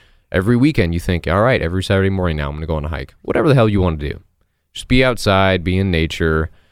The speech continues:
be in the moment. That's the mindfulness practices that they were ultimately getting at here. And I agree with that. I think that's a good idea. Yes, the final bit here. One hour, eighteen minutes.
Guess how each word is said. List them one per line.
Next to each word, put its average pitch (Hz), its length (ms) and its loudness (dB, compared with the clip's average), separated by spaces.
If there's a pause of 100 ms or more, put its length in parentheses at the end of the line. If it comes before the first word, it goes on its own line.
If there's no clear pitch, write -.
(260)
be 95 160 2
in 95 80 2
the 95 80 2
moment. 82 400 -2
That's 95 240 -2
the 98 100 -2
mindfulness 87 540 -2
practices 78 480 -4
that 80 140 -2
they 143 80 2
were 156 120 2
ultimately 76 380 0
getting 69 240 -4
at - 140 -10
here. - 280 -14
And 320 80 -8
I 392 60 -4
agree 92 220 0
with 76 100 -4
that. 98 220 0 (600)
I - 40 -8
think 110 100 -4
that's 85 140 -4
a - 20 -4
good 78 140 -2
idea. 73 300 -4 (1600)
Yes, 117 160 2
the - 100 -4
final 139 220 2
bit 107 140 4
here. 82 180 -2 (600)
One 135 140 4
hour, 131 200 4
eighteen 131 280 2
minutes. 101 380 0